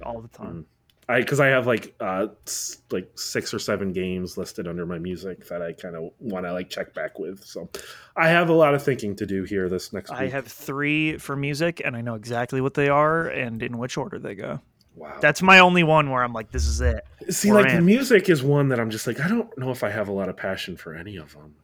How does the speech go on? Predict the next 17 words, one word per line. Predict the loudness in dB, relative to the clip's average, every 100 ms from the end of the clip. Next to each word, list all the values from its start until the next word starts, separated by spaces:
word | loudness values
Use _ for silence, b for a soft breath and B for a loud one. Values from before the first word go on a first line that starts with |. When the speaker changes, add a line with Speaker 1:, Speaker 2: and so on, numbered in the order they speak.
| -18
Speaker 1:
Oh, | -18 -18
I | -20 -20
love | -20 -20
music | -20 -20 -20
so | -20 -20
much | -20 -20
this | -20 -20
year. | -20
It's | -20
the | -20 _ -20
best | -20 -20
year. | -20 -20
It's | -20 -20
fucking, | _ _ _ _
it's | _
all | _
so | -20 -20